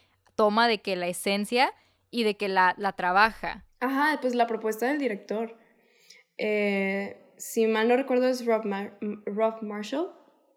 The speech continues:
Speaker 2: Y la propuesta es la, la que lo saca de lo convencional y eso es lo que me gusta
Speaker 1: Mm.
Speaker 2: mucho de Chicago. O sea, para mí Chicago es mi, mi musical favorito, no es mi película favorita, pero sí es mi musical favorito. Y debo admitir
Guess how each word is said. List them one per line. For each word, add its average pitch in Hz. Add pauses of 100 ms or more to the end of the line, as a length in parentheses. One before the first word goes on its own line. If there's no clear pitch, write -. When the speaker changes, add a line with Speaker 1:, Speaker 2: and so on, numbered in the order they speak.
(560)
Speaker 2:
Y 226
la 233
propuesta 226
es 254
la, 254
la 247
que 226
lo 202
saca 214
de 233
lo 240
convencional 208
y 202
eso 202
es 226
lo 269
que 277
me 240
gusta 233
Speaker 1:
Mm. 196
Speaker 2:
mucho 190
de 370
Chicago. 311 (260)
O 262
sea, 277 (460)
para 269
mí 285
Chicago 330
es 330
mi, 320
mi 240
musical 214
favorito, 220
no 233
es 214
mi 254
película 254
favorita, 214
pero 226
sí 233
es 233
mi 240
musical 226
favorito. 208 (500)
Y 254
debo 262
admitir 285